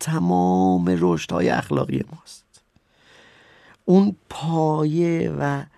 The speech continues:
اه، زیربنای تمام رشدهای حتی علمی ماست، رشدهای مهارت. چون تو آرامش نداشته باشیم، هیچ چیزی، هیچ اتفاق جدیدی تو زندگیمون نمیفته، هیچ پیشرفتی نمی‌کنیم. حالا نگاه کنید،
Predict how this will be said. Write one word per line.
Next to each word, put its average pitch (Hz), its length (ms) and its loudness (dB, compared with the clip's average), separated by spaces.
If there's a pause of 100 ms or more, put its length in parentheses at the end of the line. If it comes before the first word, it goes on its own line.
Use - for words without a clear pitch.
(440)
اه، - 360 -10
زیربنای 156 1400 0 (300)
تمام 170 520 0 (100)
رشدهای 156 760 0 (160)
حتی - 260 -4
علمی 127 520 2
ماست، - 500 -14 (520)
رشدهای 151 420 4
مهارت. 139 360 0 (200)
چون 214 180 0
تو - 120 -2
آرامش 156 480 0
نداشته - 340 -6
باشیم، - 260 -4
هیچ - 140 -2
چیزی، 85 440 -2
هیچ 85 240 0
اتفاق 160 500 -4
جدیدی 143 400 -2
تو 135 160 -12
زندگیمون 131 560 -2
نمیفته، 123 440 -10
هیچ 170 180 -4
پیشرفتی 170 520 -2
نمی‌کنیم. - 460 -6 (1040)
حالا 147 200 4
نگاه 147 320 2
کنید، 143 360 -2